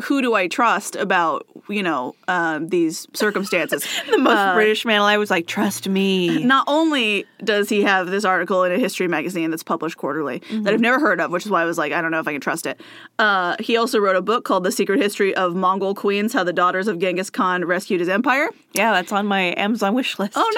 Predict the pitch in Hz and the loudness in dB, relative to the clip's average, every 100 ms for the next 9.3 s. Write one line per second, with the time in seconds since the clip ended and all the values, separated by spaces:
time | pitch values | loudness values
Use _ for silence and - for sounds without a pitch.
0 | 494 349 - - - - - - 240 214 | 2 2 0 -8 -10 -14 -8 0 2 4
1 | 196 185 175 196 208 233 208 202 180 175 | 2 0 0 2 2 2 2 2 0 -4
2 | 202 - - - - - - 339 359 247 | -2 -4 -4 -14 -20 -14 -2 2 4 4
3 | 220 220 214 - - - 208 196 185 185 | 2 0 -4 -10 -6 2 4 4 4 2
4 | 180 175 _ _ _ - 208 208 240 269 | 0 -2 _ _ _ 0 2 2 0 2
5 | 208 214 170 185 - - 190 175 170 175 | 2 4 2 -2 -10 -6 -2 0 0 -2
6 | 196 170 156 - 226 202 190 190 165 160 | -2 -2 -4 -10 -4 -2 0 -2 -2 -2
7 | 170 - - 214 190 208 190 175 170 170 | -4 -6 -8 -4 -2 0 2 0 0 -2
8 | - - 220 202 226 226 285 262 214 - | -6 -2 0 2 0 0 0 2 0 2
9 | 190 202 - | 2 0 -4